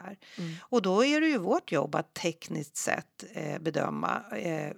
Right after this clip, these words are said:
Speaker 1: finns det några förmildrande omständigheter? Finns det några, inte vet jag, eh, ansvarsfrihetsgrunder, nödvärn, nöd eller vad det nu kan tänkas vara?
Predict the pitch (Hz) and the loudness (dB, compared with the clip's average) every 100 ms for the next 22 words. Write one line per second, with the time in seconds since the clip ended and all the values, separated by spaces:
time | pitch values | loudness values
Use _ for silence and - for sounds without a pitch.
0 | - - 196 180 165 160 151 147 143 143 | -12 -8 -6 -4 -6 -6 -8 -10 -8 -6
1 | 220 233 220 220 220 208 196 190 190 208 | -4 -2 0 0 0 -4 -6 -4 -4 -4
2 | 196 190 202 202 220 - - - - - | -6 -4 0 2 0 -8 -20 -20 -20 -20
3 | - - 180 160 - 156 156 151 143 143 | -20 -6 -2 -2 -2 -2 -2 -2 -2 -4
4 | 160 156 151 151 156 160 156 - 190 - | -6 -8 -10 -6 0 0 0 -2 -6 -8
5 | - - - - 165 151 151 - 139 139 | -8 -12 -16 -10 -8 -6 -6 -6 -6 -4
6 | 151 160 165 151 147 147 147 147 147 143 | -2 -2 -2 -4 -4 -4 -4 -4 -4 -4
7 | 143 147 143 143 143 143 143 147 143 - | -6 -6 -6 -6 -8 -8 -8 -8 -10 -10
8 | 139 135 - 156 - 53 - - | -10 -10 -10 -8 -4 -2 -2 -2